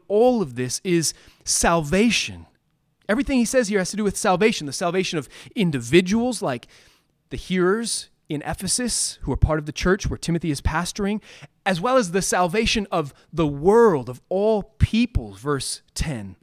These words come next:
Notice both statements begin with the word "for," which means these are given as supporting reasons for the commands that filled this text. For all of the commands, the directives, the instructions, all of the encouragement here, the, these two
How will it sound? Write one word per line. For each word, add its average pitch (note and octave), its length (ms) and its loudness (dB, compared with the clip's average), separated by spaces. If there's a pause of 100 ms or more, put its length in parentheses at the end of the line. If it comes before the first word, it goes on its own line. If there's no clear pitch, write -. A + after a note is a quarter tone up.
(800)
Notice G#3 320 4
both G#3+ 280 2
statements G#3+ 480 -4
begin F#3+ 300 -2
with F3+ 100 -4
the F#3+ 80 -4
word F3 280 2 (380)
"for," F3 540 -2
which C#3+ 200 -6
means G3+ 260 2 (260)
these F3+ 440 -4
are G#3+ 80 4
given G3+ 260 -2
as - 80 0
supporting G3 720 2
reasons F3 500 -2
for F#3+ 400 -2
the D#3+ 120 -10
commands B2+ 580 -4
that B2 140 -10
filled C#3+ 400 0
this B2+ 340 -6
text. - 380 -10
For D3+ 100 -2
all F3+ 120 4
of G3+ 100 -4
the F#3 40 -12
commands, D#3 500 -6
the C3 100 -6
directives, C#3+ 560 -8
the C3+ 80 -6
instructions, B2+ 800 -8
all D3+ 160 0
of G#3+ 80 -4
the A3 140 -4
encouragement E3+ 640 -6
here, C#3 140 -8
the, F#3+ 200 -8
these G3+ 220 -10
two A3+ 420 -8